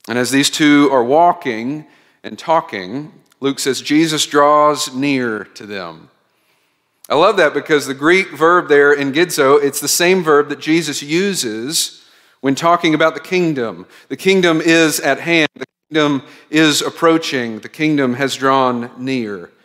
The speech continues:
And so Jesus draws near. And I love that Jesus does it on a journey, in between a here and a there, an A and a B. I don't know about you, but sometimes I find that to be the case in my life, that Jesus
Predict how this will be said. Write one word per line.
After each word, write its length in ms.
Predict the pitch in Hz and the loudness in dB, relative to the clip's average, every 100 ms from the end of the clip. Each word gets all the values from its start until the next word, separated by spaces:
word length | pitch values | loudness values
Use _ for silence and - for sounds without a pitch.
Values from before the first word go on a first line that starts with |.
| _ _ _ _ _ _ _ | _ _ _ _ _ _ _
And 100 | 110 | -10
so 120 | 113 | -4
Jesus 420 | 123 135 131 120 - | -2 -2 -2 -4 -4
draws 640 | 127 123 131 135 131 123 | -4 -2 -2 -2 -4 -6
near. 580 | 120 117 101 90 87 - - _ _ _ _ _ _ _ _ _ _ _ _ | -10 -10 -10 -12 -14 -20 -20 _ _ _ _ _ _ _ _ _ _ _ _
And 100 | 113 | -4
I 60 | 120 | 0
love 160 | 131 | 2
that 120 | 127 123 | 0 -4
Jesus 360 | 127 120 117 | -6 -6 -8
does 280 | - 123 120 | -4 -2 -2
it 140 | 117 - _ _ _ _ _ - | -4 -6 _ _ _ _ _ -10
on 100 | 117 | -8
a 60 | |
journey, 560 | 92 113 117 104 85 - _ _ _ _ _ _ _ _ _ _ | -8 -6 -6 -6 -10 -18 _ _ _ _ _ _ _ _ _ _
in 100 | 123 | -4
between 400 | 127 127 135 127 | -4 -2 -2 -2
a 60 | 110 | -2
here 280 | 127 123 127 | -2 0 0
and 80 | |
a 60 | 113 | -2
there, 320 | 104 113 110 | -2 0 2
an 120 | 101 | 0
A 460 | 101 120 117 117 113 | -2 0 0 -2 -6
and 120 | 101 | -10
a 40 | 95 | -14
B. 340 | 85 113 113 | -8 -6 -4
I 60 | 107 | -2
don't 140 | 117 | -2
know 100 | 120 | 0
about 260 | 120 117 110 | 0 -2 -4
you, 160 | 123 117 | -6 -6
but 120 | - | -6
sometimes 540 | 127 120 120 117 110 | -6 -6 -4 -4 -4
I 40 | 110 | -8
find 300 | - 117 117 | -4 -4 -2
that 140 | 107 | -6
to 60 | 104 | -8
be 120 | 110 | -10
the 60 | 92 | -10
case 580 | - 131 107 98 - | -10 -8 -6 -8 -12
in 100 | - | -12
my 160 | 107 123 | -2 0
life, 320 | 123 107 104 | 2 0 -4
that 120 | - | -10
Jesus 500 | - 131 131 120 - | -4 -2 -2 -4 -8